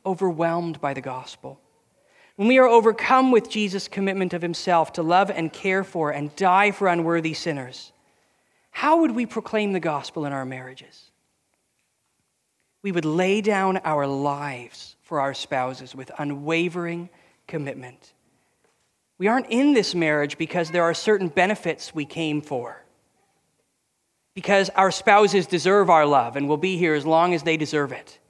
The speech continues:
We are here because we want to live out just a shadow and a glimpse, an image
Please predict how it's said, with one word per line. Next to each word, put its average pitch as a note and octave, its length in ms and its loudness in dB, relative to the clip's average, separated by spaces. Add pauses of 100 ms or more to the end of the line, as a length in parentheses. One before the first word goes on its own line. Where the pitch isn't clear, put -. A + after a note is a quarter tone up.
(1000)
We C#4 140 0
are B3+ 140 4
here D#3 560 0 (640)
because F#3 260 -6
we A3+ 460 -2
want F3+ 540 -4
to F3+ 140 -8
live F3 520 0
out E3+ 340 0
just - 260 -8
a D#3 140 -6
shadow F#3 840 -4 (540)
and D#3 140 -4
a D3+ 40 -2
glimpse, D#3 880 -2 (880)
an E3 140 -10 (160)
image F3 420 0